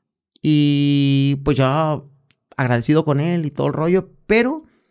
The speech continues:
mi detalle fue que, pues, yo estaba bien chavalo, bien, bien morrillo y, y,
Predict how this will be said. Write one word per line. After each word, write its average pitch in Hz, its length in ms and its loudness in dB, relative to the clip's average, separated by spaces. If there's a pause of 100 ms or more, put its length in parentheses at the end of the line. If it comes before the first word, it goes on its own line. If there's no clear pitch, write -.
(720)
mi 156 200 0
detalle 147 400 -4
fue 170 320 -2
que, 156 580 2
pues, 139 160 0
yo 139 80 -2
estaba 143 260 0
bien 151 160 0
chavalo, 143 560 -4
bien, 160 760 -4 (380)
bien 123 140 -8
morrillo 151 680 -4
y, 117 580 -6 (380)
y, - 220 -6